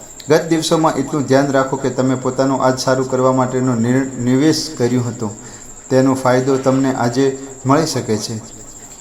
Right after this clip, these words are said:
પરિવારનું તમામ દેણું તમે ચૂકવી શકશો. આજે તમે પ્રેમી પંખીડા પીડા અનુભવશો. આજે તમારી પાસે મફત સમય હશે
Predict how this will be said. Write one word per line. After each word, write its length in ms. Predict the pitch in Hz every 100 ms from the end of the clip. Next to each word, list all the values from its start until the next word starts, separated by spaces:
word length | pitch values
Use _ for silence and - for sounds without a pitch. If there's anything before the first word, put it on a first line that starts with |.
| - -
પરિવારનું 600 | - 156 175 190 180 180
તમામ 360 | 156 147 160 160
દેણું 400 | 135 139 147 156 156 - - - -
તમે 320 | - 139 147
ચૂકવી 360 | 139 131 139 156
શકશો. 400 | 156 - - 131 131 -
આજે 320 | - 123 135
તમે 300 | 139 135 143 131 - -
પ્રેમી 320 | - 131 147
પંખીડા 560 | 147 131 123 135 131 127 127 - - - - - - - - - - - - - - - - - -
પીડા 400 | 135 131 139 123 - - - - - - - - -
અનુભવશો. 680 | - 127 127 113 110 117 120 107 - - - - - - - - - - -
આજે 280 | - 127 165
તમારી 400 | 165 165 165 165 160 - - - - -
પાસે 380 | - 135 139 160 143 - - - - - -
મફત 420 | 123 131 - 156
સમય 420 | - - 139 139 123
હશે 280 | 113 127